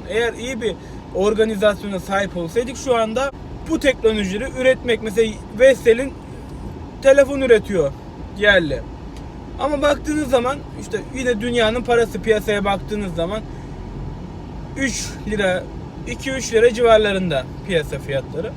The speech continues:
E, baktığınız zaman bu telefonlar, e, sen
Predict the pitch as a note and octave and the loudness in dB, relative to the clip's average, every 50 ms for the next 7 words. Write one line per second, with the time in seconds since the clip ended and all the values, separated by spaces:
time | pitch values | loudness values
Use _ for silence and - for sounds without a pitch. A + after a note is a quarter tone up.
0 | - - - - - - - - - - - - - - - - - - - - | -10 -12 -12 -12 -12 -12 -12 -12 -12 -12 -12 -12 -12 -12 -12 -12 -12 -12 -12 -12
1 | - - - - - - - - - G3 F#3 A#3 B3+ C4 B3 - C#4+ D4 D4+ C#4+ | -12 -12 -12 -12 -12 -12 -6 -4 -2 2 4 4 4 4 2 -2 -2 -2 -2 0
2 | C4 D4 C#4+ C#4 C4+ C4+ C#4 - - D4 C#4 C#4 C4+ A3+ C4+ C4+ C4+ C#4 D4 D4 | 0 2 2 2 2 0 -2 -2 0 6 8 8 8 8 6 2 4 2 2 4
3 | C4 B3 A#3+ A#3+ B3 B3 A#3+ A#3+ A#3+ A#3+ B3 - C4+ C4+ C4 | 6 6 8 8 10 10 10 10 10 8 6 4 2 2 2